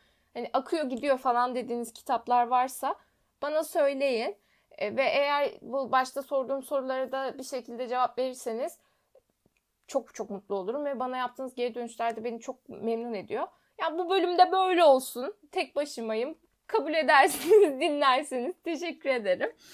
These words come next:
Ee, yine benimle bir derdimi paylaştığın için, paylaştığınız için çok teşekkür ederim. Kendinize iyi bakın. Bol bol kitap okuyun. Kültürlü insanlar olun. Ben de kitap özetlerini okuyup orada kitabı okumuş taklidi yapayım.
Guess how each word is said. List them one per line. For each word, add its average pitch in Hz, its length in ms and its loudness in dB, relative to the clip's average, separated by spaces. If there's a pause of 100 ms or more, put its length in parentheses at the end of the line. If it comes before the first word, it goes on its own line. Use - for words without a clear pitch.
(400)
Ee, 247 140 0
yine 302 380 0
benimle 294 500 -4
bir 254 260 -4
derdimi 240 520 4
paylaştığın 233 800 2
için, 254 360 -12 (360)
paylaştığınız 214 800 -2
için 202 380 -8 (400)
çok - 200 -6
teşekkür 214 420 -2
ederim. 180 360 0 (460)
Kendinize 320 360 0
iyi 392 140 4
bakın. 302 440 2 (120)
Bol 285 180 8
bol 302 140 -2
kitap 415 240 -4
okuyun. 233 460 -2 (220)
Kültürlü 294 400 -2
insanlar 302 540 4
olun. 226 300 2 (440)
Ben 320 220 6
de 311 80 -2
kitap 302 240 -4
özetlerini 269 480 -2
okuyup 269 320 -2
orada 254 320 0
kitabı 247 260 -6
okumuş 254 360 -2
taklidi 185 420 -2
yapayım. 165 360 -6